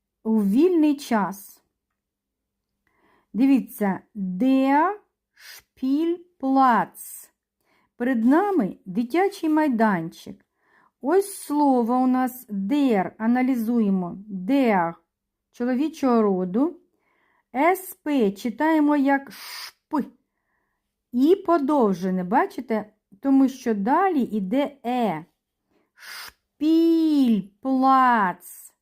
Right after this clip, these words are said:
Це складне слово, складається з двох слів. ШПІЛЬ і плац. Шпіль — це гра, і плац — це місце. Місце для гри,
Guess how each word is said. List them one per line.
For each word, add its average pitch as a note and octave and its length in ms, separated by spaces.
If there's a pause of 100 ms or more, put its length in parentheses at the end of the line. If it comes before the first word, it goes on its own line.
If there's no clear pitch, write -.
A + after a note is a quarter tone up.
(120)
Це F#4 220
складне A3 540
слово, C#4 520 (260)
складається C#4 680
з G#3 80
двох B3+ 500 (380)
слів. A#3+ 580 (100)
ШПІЛЬ B3+ 880 (580)
і C4+ 140
плац. B3 880
Шпіль — - 600
це G#3+ 260
гра, A3 600 (480)
і C4+ 400
плац — D4 640
це C#4 240
місце. C4+ 640
Місце C#4 720
для B3 300
гри, C4+ 420